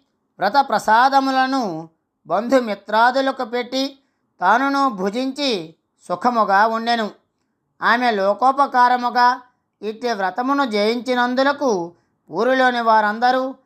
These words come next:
ఆమెను వేనోళ్ళ పొగిడిరి. నాటి నుండి స్త్రీలందరూ ఆ వ్రతమును ప్రతి సంవత్సరము చేయుచుండిరి. ఆ వ్రతమును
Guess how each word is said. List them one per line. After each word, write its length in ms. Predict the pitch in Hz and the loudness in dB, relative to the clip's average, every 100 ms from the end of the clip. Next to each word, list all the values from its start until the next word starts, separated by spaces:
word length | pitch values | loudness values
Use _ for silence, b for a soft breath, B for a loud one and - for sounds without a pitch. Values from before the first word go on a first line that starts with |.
| _ _ 170 | _ _ 0
ఆమెను 380 | 208 247 254 | 0 2 -2
వేనోళ్ళ 600 | 226 175 180 196 233 285 | -4 -4 -4 -2 -2 2
పొగిడిరి. 600 | 269 214 208 226 240 202 - _ _ _ _ _ | 0 0 -4 0 0 -2 -6 _ _ _ _ _
నాటి 280 | 170 208 220 | 0 0 0
నుండి 440 | 226 233 240 240 - _ _ | -4 -2 -4 -4 -14 _ _
స్త్రీలందరూ 1000 | _ 196 240 233 240 262 269 233 151 151 _ _ _ | _ -4 0 2 2 2 2 0 -4 -12 _ _ _
ఆ 220 | 190 214 | 2 4
వ్రతమును 680 | 208 190 202 233 247 254 262 262 _ _ _ | 2 -2 -4 -4 -4 -4 -6 -12 _ _ _
ప్రతి 260 | 202 220 233 | -6 -4 -4
సంవత్సరము 840 | 202 202 240 - 262 254 240 269 262 | -4 -4 -4 0 2 2 -2 -4 -4
చేయుచుండిరి. 800 | 220 247 233 226 233 226 185 - _ _ _ _ | -4 -4 -4 -4 -2 -2 -4 -10 _ _ _ _
ఆ 220 | 175 214 | 2 4
వ్రతమును 720 | 214 196 196 240 247 254 262 | 4 0 -2 -4 -4 -4 -6